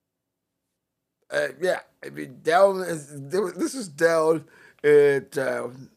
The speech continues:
whatever that Sun, whatever that stadium is called, you know, where the Dolphins play as well. I mean, right? It,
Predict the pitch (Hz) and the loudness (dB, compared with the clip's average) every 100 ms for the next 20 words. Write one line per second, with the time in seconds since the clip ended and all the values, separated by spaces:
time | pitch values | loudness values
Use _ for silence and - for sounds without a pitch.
0 | _ 135 147 139 127 120 - - 151 151 | _ -6 -6 -4 -8 -12 -14 -4 -2 -2
1 | 143 143 139 139 - 131 - 143 165 165 | -4 -10 -10 -12 -16 -16 -16 -2 0 0
2 | 147 143 113 - 135 127 120 113 - 117 | -2 -8 -10 -8 -8 -6 -10 -10 -8 -6
3 | 113 117 117 110 117 113 127 110 - 113 | -6 -8 -10 -8 -8 -8 -12 -20 -14 -14
4 | 98 95 98 95 80 95 92 92 101 101 | -14 -16 -14 -14 -14 -16 -18 -18 -14 -14
5 | 101 98 110 | -16 -18 -20